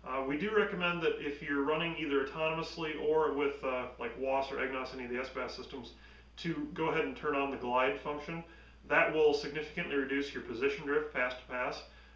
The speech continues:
Uh, it's particularly popular with users in South America and places where there are no free correction systems, because autonomously with glide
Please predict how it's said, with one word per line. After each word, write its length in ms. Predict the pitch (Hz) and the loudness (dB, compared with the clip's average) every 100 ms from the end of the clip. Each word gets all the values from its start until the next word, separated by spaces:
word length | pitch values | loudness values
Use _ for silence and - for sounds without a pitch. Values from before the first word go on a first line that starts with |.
| - | -14
Uh, 180 | - 123 | -6 -4
it's 100 | 139 | -4
particularly 600 | - 170 233 233 196 175 | -4 -4 -2 2 2 2
popular 500 | 170 175 170 175 165 | 2 2 2 0 0
with 120 | 151 151 | 0 0
users 360 | 156 156 143 | -2 -4 -4
in 80 | 127 | -4
South 280 | 151 151 175 | 0 2 2
America 440 | 170 170 180 185 | 0 -2 0 0
and 180 | 160 131 | -2 -2
places 380 | 151 143 139 143 | 0 0 0 -2
where 200 | 135 131 | 0 0
there 340 | 127 127 123 | 0 -2 -2
are 260 | 127 127 127 | -2 0 0
no 320 | 127 127 117 - - | -2 -4 -6 -10 -8
free 300 | 135 139 160 | -6 -4 -6
correction 440 | - 156 156 170 | -4 -2 -2 -4
systems, 460 | 160 170 - 190 - - - - - | -10 -10 -8 -10 -12 -18 -20 -20 -12
because 400 | 143 143 151 143 | -8 -4 0 2
autonomously 960 | 139 143 196 202 190 175 - 175 165 143 | 0 0 2 2 2 -2 -2 -2 -2 -2
with 260 | 151 156 143 | -4 -4 -2
glide 540 | 143 165 151 131 131 | 2 6 6 4 0